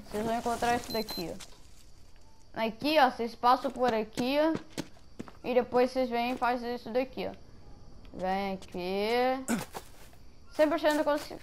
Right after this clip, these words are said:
confiável, tá? É só você fazer do jeito que, jeito certo.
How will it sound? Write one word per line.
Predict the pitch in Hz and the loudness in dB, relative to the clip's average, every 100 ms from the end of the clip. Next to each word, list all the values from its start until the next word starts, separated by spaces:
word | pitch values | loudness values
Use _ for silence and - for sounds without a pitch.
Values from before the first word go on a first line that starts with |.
| - | -6
confiável, | 262 269 - 294 240 226 185 | -4 -4 0 6 8 6 0
tá? | 185 185 | -2 0
É | 190 | 2
só | 208 | 0
você | 233 262 | 0 -4
fazer | 247 247 208 | -4 -4 -2
do | 226 233 | -2 -2
jeito | 233 233 247 | 0 -2 -2
que, | - 254 240 - - - - | -4 -2 -4 -4 -8 -6 -4
jeito | 202 214 - | 0 -2 -2
certo. | - 202 185 | 2 4 4